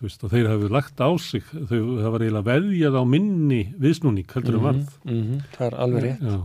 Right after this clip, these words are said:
Speaker 1: því að, að vandinn var þar ekki endilega ve-, verðbólgan eiginlega verður, sko, vandamál í framhaldinu.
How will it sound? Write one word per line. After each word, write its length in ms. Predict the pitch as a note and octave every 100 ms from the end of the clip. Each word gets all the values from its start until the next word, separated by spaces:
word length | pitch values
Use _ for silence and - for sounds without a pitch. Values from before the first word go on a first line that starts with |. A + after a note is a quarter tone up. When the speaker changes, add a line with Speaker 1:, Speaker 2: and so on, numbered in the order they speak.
| D#2+
Speaker 1:
því 100 | - G2+
að, 180 | B2+ G#2
að 200 | G#2 C3+ - - - _ A2
vandinn 420 | A2+ C#3 C#3 A#2
var 140 | A#2
þar 240 | G#2 C3+ C3 B2+
ekki 560 | - A#2+ A2 A#2 B2
endilega 460 | A#2+ A#2+ B2+ A2+ G#2+
ve-, 240 | C3+ C3
verðbólgan 640 | A2+ C3 F3 D#3 A#2+ B2 A2+
eiginlega 440 | A2+ G#2+ G#2+ G2 - - - - _
verður, 340 | A#2 A#2 A2 G#2+
sko, 220 | - A2
vandamál 560 | A#2 C#3+ C3+ A2+ G#2+ G2+
í 60 |
framhaldinu. 500 | B2+ E3+ C#3+ F2 E2+